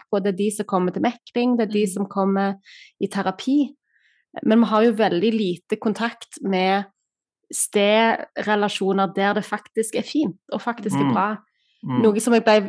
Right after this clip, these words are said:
Speaker 1: veldig bevisst på selv når jeg googlet første gang, og, og ikke kjente meg så veldig igjen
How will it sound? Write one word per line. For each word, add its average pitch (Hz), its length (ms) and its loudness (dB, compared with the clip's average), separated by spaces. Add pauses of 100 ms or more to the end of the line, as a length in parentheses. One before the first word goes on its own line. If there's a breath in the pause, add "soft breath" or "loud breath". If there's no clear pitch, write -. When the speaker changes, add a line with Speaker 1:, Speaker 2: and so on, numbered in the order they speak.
(100)
Speaker 1:
veldig 196 340 2
bevisst 220 360 0
på 220 100 0
selv 240 360 4
når 202 200 4
jeg 240 200 2
googlet 202 340 2
første 185 260 -8
gang, 196 440 0
og, 185 400 2
og 190 120 0
ikke 226 240 -4
kjente 202 320 -2
meg 196 140 -4
så - 120 -8
veldig 185 200 0
igjen 202 400 0